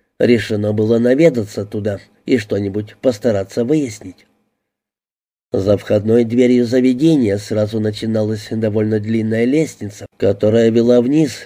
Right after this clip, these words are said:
в главный зал этого то ли клуба, то ли ресторана. Он, пожалуй, обладал признаками и того, и другого. Хозяин его не взял лицензии на продажу спиртного,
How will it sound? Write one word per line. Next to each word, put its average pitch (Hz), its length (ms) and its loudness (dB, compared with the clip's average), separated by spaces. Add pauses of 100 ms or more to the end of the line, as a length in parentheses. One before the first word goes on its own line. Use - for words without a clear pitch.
в 110 120 -2
главный 113 500 2
зал 143 360 2
этого 107 640 -2
то 120 100 2
ли 110 140 0
клуба, 107 480 -2 (220)
то 107 100 -2
ли 101 180 0
ресторана. 127 640 -4 (1160)
Он, 101 240 4
пожалуй, 113 480 2
обладал 113 580 0
признаками 107 800 -4
и 113 140 -8
того, 104 320 -4
и 117 160 -6
другого. 120 560 -2 (960)
Хозяин 120 520 4
его 123 200 4
не 127 180 2
взял 151 320 2
лицензии 104 640 -2
на 104 120 0
продажу 107 460 -2
спиртного, 117 680 -4